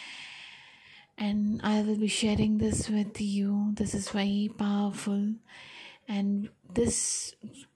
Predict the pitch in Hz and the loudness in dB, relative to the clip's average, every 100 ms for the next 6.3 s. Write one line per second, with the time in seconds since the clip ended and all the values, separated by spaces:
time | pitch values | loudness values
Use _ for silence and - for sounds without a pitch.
0 | - - 220 214 208 - 220 - - 226 | -20 -2 2 2 0 -4 -4 -2 -6 -6
1 | 233 220 214 208 220 208 208 - 220 208 | -4 0 0 0 -2 0 -2 -2 -6 -4
2 | 214 202 202 202 202 208 202 202 196 190 | -2 0 2 2 2 2 2 2 0 0
3 | 196 202 196 202 - - - - - - | 0 2 2 0 -4 -10 -14 -16 -16 -18
4 | - 214 - 196 208 202 202 202 220 208 | -10 -10 -4 -4 0 2 2 4 2 2
5 | 214 202 208 202 - 202 202 202 202 202 | 0 0 0 0 -2 -2 2 2 2 0
6 | 196 202 | 2 2